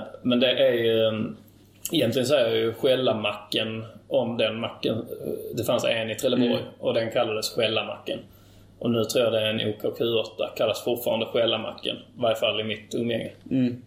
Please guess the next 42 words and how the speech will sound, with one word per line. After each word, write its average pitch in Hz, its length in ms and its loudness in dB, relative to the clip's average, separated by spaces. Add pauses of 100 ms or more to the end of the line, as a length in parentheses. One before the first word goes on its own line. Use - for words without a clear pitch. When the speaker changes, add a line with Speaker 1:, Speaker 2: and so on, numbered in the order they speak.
(180)
Speaker 1:
Eh, 110 640 2 (240)
men, 117 400 2
eh, 113 200 2 (1040)
jag 131 160 0
tänker 127 240 2
att 120 100 4
det 131 100 2
beror 143 300 2
på 127 80 2
att, 127 120 2
att - 320 -2
Kjell 113 520 2
blir 131 220 4
ju 113 120 2
Kjell. - 640 0 (220)
Ett - 120 -6
namn, 120 400 0
van-, 127 140 4
Speaker 2:
Ja. 127 180 6 (100)
Speaker 1:
hyfsat 120 340 0
vanligt 120 440 2
namn. 113 380 0
Och - 140 -2
att 131 80 4
Speaker 2:
Mm. 123 160 2
Speaker 1:
det 123 60 4
då 110 360 2 (200)
i 123 60 0
Speaker 2:
Ja, - 20 4
det 139 60 4
Speaker 1:
Sverige 143 280 4
Speaker 2:
tog 190 140 4
de 185 160 4
upp 156 220 2
också, 147 220 2
de 131 40 4
här 127 60 4
tjejerna. 110 540 2
De 117 160 0
sa 131 140 4
Speaker 1:
Mm. 110 80 4
Speaker 2:
att - 180 -6